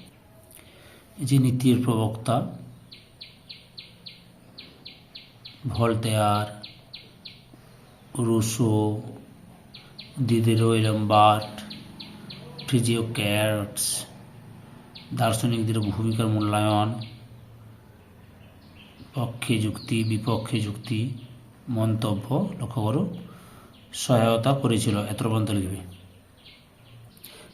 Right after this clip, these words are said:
এই ভিডিও লাস্ট প্রশ্ন, নেপোলিয়নের রাশিয়া আক্রমণের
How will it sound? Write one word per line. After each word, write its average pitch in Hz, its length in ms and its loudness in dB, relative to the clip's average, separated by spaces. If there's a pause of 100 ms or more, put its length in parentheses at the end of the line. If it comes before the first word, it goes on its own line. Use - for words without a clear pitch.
(140)
এই 139 140 10
ভিডিও 123 300 8
লাস্ট 110 220 4
প্রশ্ন, 113 220 -2 (600)
নেপোলিয়নের 120 600 4
রাশিয়া 120 340 0
আক্রমণের 113 380 -4